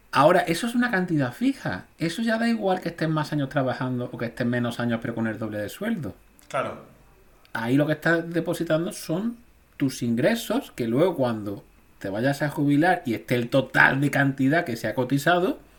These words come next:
Speaker 2: Ujú.
Speaker 1: se va a dividir entre los meses de esperanza de vida que te queden vivo.
Speaker 2: Ujú.
Speaker 1: Y vas a cobrar más o menos.
Speaker 2: Ujú. No, no, está... Muy, o sea, es lo que dices, es muy transparente.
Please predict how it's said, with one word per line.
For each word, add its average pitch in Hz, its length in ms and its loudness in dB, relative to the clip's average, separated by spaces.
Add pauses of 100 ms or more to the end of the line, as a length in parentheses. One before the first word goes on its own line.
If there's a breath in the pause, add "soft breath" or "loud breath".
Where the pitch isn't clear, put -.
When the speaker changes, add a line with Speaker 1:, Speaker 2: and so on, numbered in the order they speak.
(120)
Speaker 2:
Ujú. 147 320 -12
Speaker 1:
se 127 220 2
va 127 140 6
a 131 60 6
dividir 151 520 6
entre 185 280 0
los 147 160 0
meses 117 440 -4
de 113 60 -6
esperanza 101 420 -8
de 95 80 -4
vida 92 220 -4
que 90 100 -10
te 82 80 -14
queden 80 340 -12
vivo. 71 240 -12 (800)
Speaker 2:
Ujú. 123 300 -16 (680)
Speaker 1:
Y 139 100 4
vas 107 200 0
a 107 60 -10
cobrar 107 260 -6
más 131 320 -8
o 131 40 -8
menos. 160 280 -8 (1800 loud breath)
Speaker 2:
Ujú. 127 300 -8 (520)
No, 135 140 -4
no, 143 60 0
está... 135 460 -4 (560)
Muy, 135 200 -10
o - 40 -10
sea, 147 140 -4
es 139 80 -6
lo 156 80 -4
que 147 80 -2
dices, 143 240 -6
es 127 140 -10
muy 143 140 -8
transparente. 143 720 -2